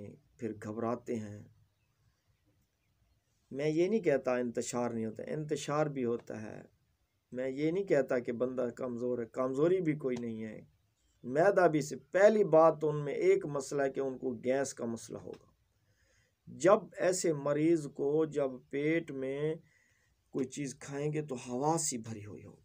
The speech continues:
मालूम होगी। सबसे पहले इस चीज़ का ख्याल रखना है आपने, मैदे का इलाज करना है।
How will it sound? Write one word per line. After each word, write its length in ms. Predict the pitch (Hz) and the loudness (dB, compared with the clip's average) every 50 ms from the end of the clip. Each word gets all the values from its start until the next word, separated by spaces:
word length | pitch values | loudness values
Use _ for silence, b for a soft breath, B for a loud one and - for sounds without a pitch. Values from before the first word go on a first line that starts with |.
| _ - | _ -8
मालूम 300 | 113 110 113 117 113 - | -6 -4 -4 -4 -4 -6
होगी। 340 | - - - - _ _ _ _ _ _ _ _ _ _ _ _ _ _ _ _ _ _ _ _ _ _ _ _ _ _ _ _ B B B B B B B B _ _ _ _ _ _ _ _ _ _ _ _ _ _ - - _ _ _ _ - _ b b b b b b b _ _ _ _ _ _ _ | -10 -16 -20 -20 _ _ _ _ _ _ _ _ _ _ _ _ _ _ _ _ _ _ _ _ _ _ _ _ _ _ _ _ B B B B B B B B _ _ _ _ _ _ _ _ _ _ _ _ _ _ -20 -20 _ _ _ _ -20 _ b b b b b b b _ _ _ _ _ _ _
सबसे 540 | - - - - - 247 240 - - 233 208 | -12 -6 -4 0 0 0 -2 0 2 2 2
पहले 260 | 175 175 170 160 160 | 4 4 6 8 8
इस 160 | 156 151 151 - | 6 6 4 0
चीज़ 200 | 147 135 123 - | 0 -2 -2 -2
का 100 | - 123 | -4 -8
ख्याल 300 | - - 120 107 98 92 | -6 -4 -4 -4 -4 -6
रखना 300 | - - - - 92 92 | -8 -12 -16 -16 -16 -16
है 60 | - | -18
आपने, 240 | - - _ 69 69 | -20 -20 _ -20 -20
मैदे 680 | 76 92 - 120 120 135 147 165 180 185 196 185 208 208 | -18 -14 -10 -6 -2 2 4 6 6 6 6 6 6 6
का 100 | 190 180 147 | 6 6 4
इलाज 300 | 127 113 - - 78 - | 4 4 2 -2 -6 -12
करना 200 | - - _ _ | -18 -20 _ _
है। 80 | _ | _